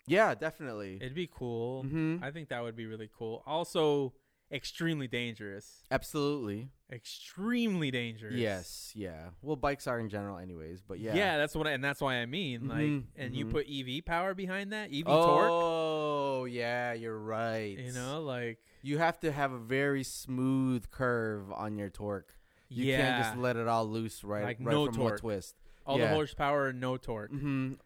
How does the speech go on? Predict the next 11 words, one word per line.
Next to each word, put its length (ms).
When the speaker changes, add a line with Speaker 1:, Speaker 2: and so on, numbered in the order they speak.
Speaker 1:
Yes. 480
Speaker 2:
And, 240
but 100
anyway, 340
<laughs> 20
let's 180
get 200
into 260
our 140
next 280
headline. 540